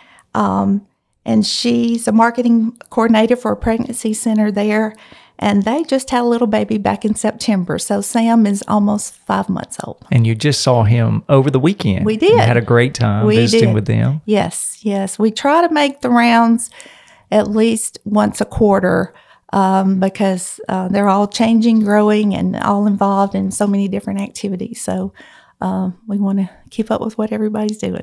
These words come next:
Speaker 2: And when they all come to your house, it's a house full now.
Speaker 1: It is a house full. Now we have sixteen. We have eight adults and eight children. So,
Speaker 2: Wow.
Speaker 1: uh, it's man to man there, uh, for a little while.
Speaker 2: <laughs>
Speaker 1: But it's a great time.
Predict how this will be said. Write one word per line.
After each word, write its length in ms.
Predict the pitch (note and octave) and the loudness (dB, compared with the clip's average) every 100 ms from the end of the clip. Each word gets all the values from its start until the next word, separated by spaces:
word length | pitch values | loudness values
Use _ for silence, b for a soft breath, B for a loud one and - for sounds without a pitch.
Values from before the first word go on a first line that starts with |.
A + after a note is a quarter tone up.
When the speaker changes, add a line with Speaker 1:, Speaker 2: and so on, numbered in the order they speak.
| - | 0
Speaker 2:
And 140 | C3+ | 2
when 80 | C3+ | 4
they 100 | B2 | 4
all 160 | B2+ C#3 | 4 2
come 160 | C#3+ | 0
to 80 | B2 | 0
your 120 | C3+ | 2
house, 300 | C#3 A2 - | 2 0 -2
it's 140 | B2 A#2 | -2 0
a 80 | |
house 260 | G#2+ B2+ B2+ | 2 2 0
full 300 | - C#3+ A3+ | 0 0 0
now. 140 | A2 | 0
Speaker 1:
It 100 | A3+ | 2
is 180 | A#3 A#3 | 2 2
a 100 | A#3+ | 0
house 300 | A3 A#3 A#3+ | 2 0 0
full. 260 | - F4+ C4 | 0 0 2
Now 220 | A3 A#3 | 2 4
we 120 | A#3+ | 2
have 200 | A#3 A3 | 2 2
sixteen. 760 | - F#3+ - - E4 A#3 E3+ F3 b b b _ | 0 -6 -4 -2 2 2 0 -4 b b b _
We 100 | G#3 G#3 | -2 0
have 160 | F#3+ - | 0 2
eight 160 | A#3+ | 4
adults 440 | A#3 A3 C#4 - - | 4 2 0 -2 -6
and 180 | G#3 - | -6 0
eight 320 | A3 A3+ - | 0 0 -2
children. 540 | - A#3 G#3+ F#3+ G3 | -2 0 0 0 0
So, 640 | G3 - A3+ G#3 G#3 G3+ G3+ | 0 2 2 4 2 2 2
Speaker 2:
Wow. 340 | A3+ G3+ G3 G3 | 4 4 4 0
Speaker 1:
uh, 160 | G3+ A3 | -2 -6
it's 300 | G3 - - | -10 -8 0
man 280 | G#3+ A3+ A3+ | 2 2 4
to 60 | |
man 460 | B3 B3 G3 - G#3 | 4 4 2 -2 -2
there, 380 | G3 G3 G3 - | -2 0 -2 -2
uh, 300 | - F#3+ F#3 | 0 2 0
for 100 | G3+ | 0
a 40 | |
little 200 | G3+ G3 | 0 0
while. 380 | G3+ G3 G3 - | 2 2 2 -2
Speaker 2:
<laughs> 560 | - - - - D3 G#3 | -6 -8 -8 -20 -16 -2
Speaker 1:
But 300 | C4+ G3+ - | 2 2 0
it's 280 | - A3+ A3+ | -2 -2 -2
a 80 | G3 | -2
great 300 | F#3+ F#3+ - | 0 -2 -2
time. 300 | G3 G3 | -6 -6